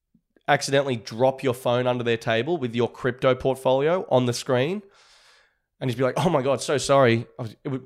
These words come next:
my crypto was climbing so hard, I, I freaking, I lost control of the phone. By the way, I'm local stand-up comedian and crypto entrepreneur Billy Darcy.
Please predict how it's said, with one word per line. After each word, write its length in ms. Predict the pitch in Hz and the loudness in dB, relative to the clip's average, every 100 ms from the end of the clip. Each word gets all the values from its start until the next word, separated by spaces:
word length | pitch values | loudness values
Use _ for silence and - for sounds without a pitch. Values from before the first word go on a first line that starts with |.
| - | -8
my 100 | 131 | -4
crypto 380 | 131 - 190 156 | 0 4 6 6
was 120 | 131 | 4
climbing 400 | - 131 147 175 | 2 4 4 4
so 200 | 143 123 | 2 2
hard, 180 | 117 120 | 4 4
I, 160 | 120 107 - - - - | 2 0 -10 -20 -18 -10
I 80 | 123 | -4
freaking, 400 | 147 127 110 98 _ _ _ _ | -2 -2 -4 -6 _ _ _ _
I 60 | 135 | 0
lost 240 | 143 160 | 2 2
control 320 | 139 123 143 131 | 0 4 4 4
of 40 | |
the 60 | 110 | 2
phone. 440 | 143 175 127 - _ _ _ _ _ _ _ _ - | 2 2 0 -4 _ _ _ _ _ _ _ _ 4
By 120 | 135 | 6
the 80 | 127 | 8
way, 160 | 131 117 | 6 6
I'm 280 | 113 110 - _ _ _ _ | 4 -2 -8 _ _ _ _
local 240 | 131 135 135 | 4 4 4
stand-up 380 | - 127 127 120 | 2 4 4 2
comedian 500 | 123 120 120 120 123 | 2 4 4 0 0
and 180 | 127 110 | -2 -2
crypto 680 | - 135 131 127 117 117 - - | 0 -2 2 4 6 4 0 0
entrepreneur 640 | 127 - 135 113 107 113 - | 0 2 2 4 2 0 0
Billy 260 | 107 117 117 | 4 4 4
Darcy. 480 | 117 120 - 123 | 2 0 -4 -8